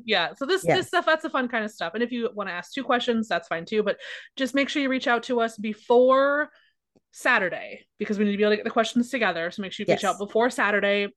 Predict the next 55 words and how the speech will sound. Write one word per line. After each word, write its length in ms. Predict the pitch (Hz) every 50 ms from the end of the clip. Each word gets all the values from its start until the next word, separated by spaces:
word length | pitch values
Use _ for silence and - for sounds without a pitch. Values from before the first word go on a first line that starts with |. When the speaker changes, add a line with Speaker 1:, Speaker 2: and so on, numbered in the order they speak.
| _ -
Speaker 1:
Email 240 | 214 220 240 240 240
us 160 | 240 240 -
at 80 | 262 -
claiming 340 | - 254 240 240 240 240 233
zero 260 | - 240 240 233 233
podcast 640 | 233 - 226 220 214 214 - 233 214 214 220 - -
at 80 | - 180
gmail 260 | - 202 196 185 180
dot 160 | 180 - -
com. 480 | - 254 247 240 240 240 233 240 247 - _ _ _ _ _ _ _ _ _ -
Drop 200 | - 214 202 208
us 140 | 220 214 -
a 40 | 208
D 180 | - 202 202 196
M 260 | 190 190 190 190 - -
at 160 | 185 175 -
Claiming 280 | - 202 185 180 175 180
Zero, 540 | 175 233 240 233 226 226 233 226 220 - - -
or, 340 | 240 247 240 240 240 240 -
like 120 | 214 202
Vanessa 260 | - 190 180 180 - -
said, 240 | - 226 220 208
on 220 | 214 - 190 185 180
the 80 | 165
post 400 | 170 - - 226 226 226 220 -
that 100 | - -
you 80 | 208 208
should 180 | - - 202 -
see 140 | - 214
on 80 | 196 185
our 80 | 185 -
Instagram, 720 | 214 214 214 - 214 196 208 208 208 202 202 202 208 - - - - - _ -
go 100 | 190 185
ahead 220 | 185 202 196 185
and 60 | 190 185
drop 200 | 190 180 180 -
it 60 | 190
in 80 | 175
the 60 | 170 165
comments, 540 | - 269 247 240 240 233 233 233 233 - -
and 100 | 202 196
we 60 | 196
will 100 | 190 180
collect 340 | 175 - - 214 208 208 -
them 120 | - 202 202
all, 240 | 190 185 185 185
and 120 | - 190 185
we 140 | 180 180 180
will 80 | 170
make 240 | 170 180 180 180 _ -
that 160 | 180 175 -
part 280 | - - 214 220 220 - -
of 160 | 196 196 190 -
our 200 | 180 175 170 170
one 320 | 170 190 190 208 233 226